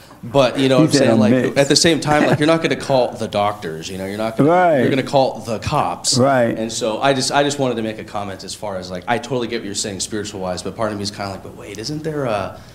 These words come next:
Speaker 1: like, some sort of practical sort of title in a way, like what you just said?"
Speaker 2: Well, it's hard for people to, fallen people, to live on earth in a practical, using those things as a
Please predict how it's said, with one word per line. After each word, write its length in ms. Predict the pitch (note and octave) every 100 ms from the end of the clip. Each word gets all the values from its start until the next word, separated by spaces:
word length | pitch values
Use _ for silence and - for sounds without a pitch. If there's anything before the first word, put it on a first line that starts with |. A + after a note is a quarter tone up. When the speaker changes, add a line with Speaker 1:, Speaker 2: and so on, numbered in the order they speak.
| - - - -
Speaker 1:
like, 140 | G2
some 140 | - A#2
sort 100 | A2
of 100 | F2
practical 960 | - G#2+ - A#2 - A#2+ A#2+ A#2+ A#2+ -
sort 180 | A#2
of 80 | A2+
title 520 | A2+ B2 B2 B2 B2 B2+
in 140 | B2+
a 60 | A#2+
way, 260 | B2+ B2 B2
like 180 | A#2 A#2+
what 100 | B2
you 60 |
just 120 | A#2+ -
said?" 80 | D3
Speaker 2:
Well, 100 | D3+
it's 160 | D#3+
hard 320 | - F#3 F3 E3
for 100 | D#3
people 400 | - E3 C#3 C3+
to, 640 | - C#3+ C#3 B2+ B2 - - - - - - - - -
fallen 440 | D3+ D#3+ E3 C3 A2
people, 340 | B2+ A#2 B2
to 160 | - B2
live 240 | B2 D3
on 160 | D3 A2+
earth 300 | C3+ A#2+ C3+
in 120 | A2+
a 80 | G#2+
practical, 840 | - C#3+ B2+ - - B2+ A#2 A2 - - - - -
using 500 | B2+ C3 D3+ C3 B2
those 280 | B2+ C3 -
things 260 | C#3 B2+ A2+
as 220 | A#2+ G#2
a 140 | G#2+